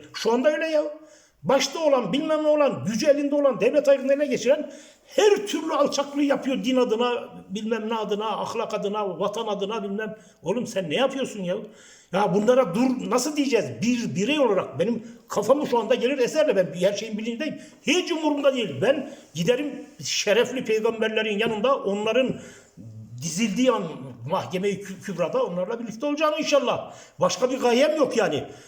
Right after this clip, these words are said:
Bunun için bak, yapacağımız bizim iş şu, e, demin şeyi, kader anlayışını önceki videolarda anlattık. Bu, yani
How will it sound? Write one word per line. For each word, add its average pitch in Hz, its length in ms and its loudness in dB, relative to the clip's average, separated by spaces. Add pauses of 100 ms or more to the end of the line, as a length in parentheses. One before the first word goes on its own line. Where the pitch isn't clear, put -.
(340)
Bunun 175 460 2
için 214 360 -2
bak, 151 240 -4 (560)
yapacağımız 254 720 2
bizim 233 300 -2
iş - 480 -2 (420)
şu, 285 280 -2 (300)
e, 185 300 0 (720)
demin 202 400 0
şeyi, 247 280 -2
kader 247 280 2
anlayışını 247 520 0
önceki 220 320 -2
videolarda 233 340 -2
anlattık. 247 340 -4 (540)
Bu, 165 160 -8 (580)
yani 202 520 0